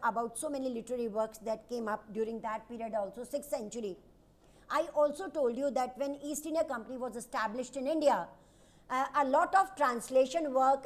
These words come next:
and a lot of work of compilation was going on.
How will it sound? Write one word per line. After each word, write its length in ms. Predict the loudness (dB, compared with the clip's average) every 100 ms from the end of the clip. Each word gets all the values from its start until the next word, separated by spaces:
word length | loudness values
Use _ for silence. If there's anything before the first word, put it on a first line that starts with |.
| -8
and 160 | -8 -6
a 100 | 0
lot 240 | 2 4
of 220 | 2 0
work 300 | 0 2 2 2
of 240 | -2 -2 -4
compilation 960 | -4 -2 2 2 2 0 -2 -2 -4 -6 -16 _
was 240 | 2 2 4
going 240 | 2 4
on. 200 | 0 -2